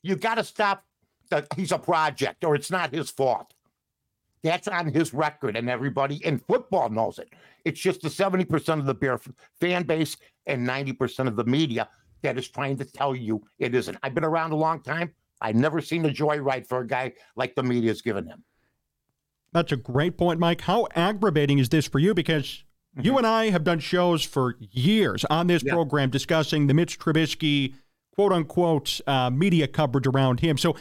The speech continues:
Speaker 2: how interesting, how aggravating is this for you to see this reversal where they hated
Speaker 1: Well
Speaker 2: on Mitch, Mitch is gone, he did great,
Speaker 1: Yeah.
Speaker 2: and now with Fields, they're loving on him,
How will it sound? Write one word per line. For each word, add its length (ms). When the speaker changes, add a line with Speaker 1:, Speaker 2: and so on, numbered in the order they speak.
Speaker 2:
how 340
interesting, 540
how 240
aggravating 540
is 80
this 180
for 100
you 120
to 100
see 540
this 280
reversal 720
where 280
they 200
hated 300
Speaker 1:
Well 120
Speaker 2:
on 140
Mitch, 320
Mitch 260
is 140
gone, 340
he 140
did 180
great, 280
Speaker 1:
Yeah. 100
Speaker 2:
and 80
now 160
with 200
Fields, 320
they're 160
loving 340
on 180
him, 220